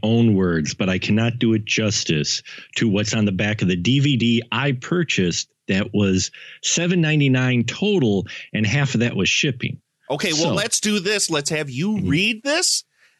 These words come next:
Speaker 2: and
Speaker 1: Okay.
Speaker 2: then you and I will discern whether or not that's actually what's in this movie, 'cause I, I have a
Speaker 1: Oh.
Speaker 2: feeling this is gonna be bullshit. I have a feeling this is all gonna be bullshit. So please.
Speaker 1: I, I,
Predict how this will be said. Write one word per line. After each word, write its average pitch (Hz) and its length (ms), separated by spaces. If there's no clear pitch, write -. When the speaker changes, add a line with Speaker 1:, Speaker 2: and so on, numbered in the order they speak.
Speaker 2:
and 165 160
Speaker 1:
Okay. 180 80
Speaker 2:
then 190 320
you 196 360
and 220 140
I 135 600
will 135 120
discern 151 540
whether 170 300
or 156 60
not 160 260
that's 165 260
actually 180 580
what's 135 280
in 135 200
this 117 240
movie, 127 320
'cause - 200
I, 120 180
I 156 140
have - 160
a - 20
Speaker 1:
Oh. - 40
Speaker 2:
feeling 311 420
this 190 160
is 190 100
gonna 185 200
be 180 160
bullshit. 143 600
I 156 80
have 165 120
a 220 40
feeling 262 380
this 196 140
is 180 140
all 196 240
gonna 196 160
be 180 120
bullshit. 147 520
So 147 180
please. 123 540
Speaker 1:
I, 139 240
I, 156 140